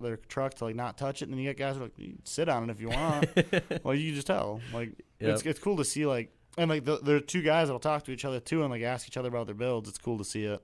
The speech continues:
Speaker 2: Yeah, it's always super cool to me to be in situations like that.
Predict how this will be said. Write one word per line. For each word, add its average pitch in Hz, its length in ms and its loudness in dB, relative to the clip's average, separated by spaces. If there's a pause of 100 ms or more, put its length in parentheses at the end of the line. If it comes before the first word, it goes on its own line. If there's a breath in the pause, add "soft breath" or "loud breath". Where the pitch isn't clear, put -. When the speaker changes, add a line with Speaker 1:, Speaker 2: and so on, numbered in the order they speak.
Speaker 2:
Yeah, 104 260 0 (120)
it's 117 180 -4
always 143 260 4
super 127 360 -2
cool 117 240 -2
to 107 40 -2
me 107 140 0
to 104 80 0
be 98 220 -4
in 101 100 -4
situations 95 680 -6
like 92 200 -6
that. 90 320 -4